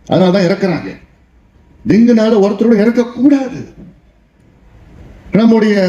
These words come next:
தொழில்நுட்பம், மருத்துவம் அவ்வளவு நவீனமா வந்திருக்கு, இன்னைக்கும் இறந்துட்டு இருக்கிறாங்கன்னா அதெல்லாம் ஏற்றுக்கொள்ள முடியாது, அது கண்டுபிடிக்கணும். எவ்வளவு தொழில்நுட்பங்கள், டெக்னாலஜி வந்து இருக்குது அதுல.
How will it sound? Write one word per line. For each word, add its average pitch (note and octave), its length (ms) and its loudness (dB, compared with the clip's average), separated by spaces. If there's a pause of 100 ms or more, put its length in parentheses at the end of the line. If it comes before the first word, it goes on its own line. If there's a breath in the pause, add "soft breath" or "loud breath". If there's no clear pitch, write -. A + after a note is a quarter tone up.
(160)
தொழில்நுட்பம், G#3 720 2
மருத்துவம் A3 380 0
அவ்வளவு G#3+ 300 0
நவீனமா C4 460 0
வந்திருக்கு, A#3+ 400 2 (640)
இன்னைக்கும் D4 540 2
இறந்துட்டு B3 320 -2
இருக்கிறாங்கன்னா A#3 360 -4
அதெல்லாம் B3 320 0
ஏற்றுக்கொள்ள A3+ 420 -2
முடியாது, - 300 -10 (1500)
அது - 100 -2 (120)
கண்டுபிடிக்கணும். C#4+ 580 0 (880)
எவ்வளவு C4 320 2
தொழில்நுட்பங்கள், A3+ 680 0
டெக்னாலஜி G#3+ 440 2
வந்து A#3 160 0
இருக்குது - 320 -8
அதுல. - 160 -16